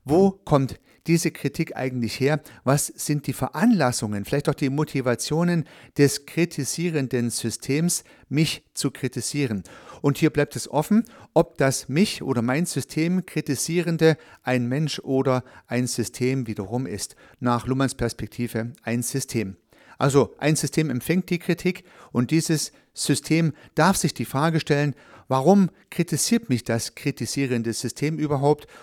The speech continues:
Und diese Frage darf neben dem Inhalt der Kritik gern mal beleuchtet werden. Und das möchte ich in dieser Episode mal an ein paar Beispielen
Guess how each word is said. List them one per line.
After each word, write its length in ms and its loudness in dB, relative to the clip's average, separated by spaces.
Und 140 0
diese 200 2
Frage 500 0
darf 380 0
neben 340 0
dem 240 -4
Inhalt 540 0
der 100 0
Kritik 420 -8
gern 200 0
mal 220 -2
beleuchtet 560 -2
werden. 300 -8
Und 140 0
das 120 2
möchte 260 4
ich 100 0
in 100 -2
dieser 260 -2
Episode 500 -4
mal 280 -2
an 160 -4
ein 160 -4
paar 260 -4
Beispielen 720 -4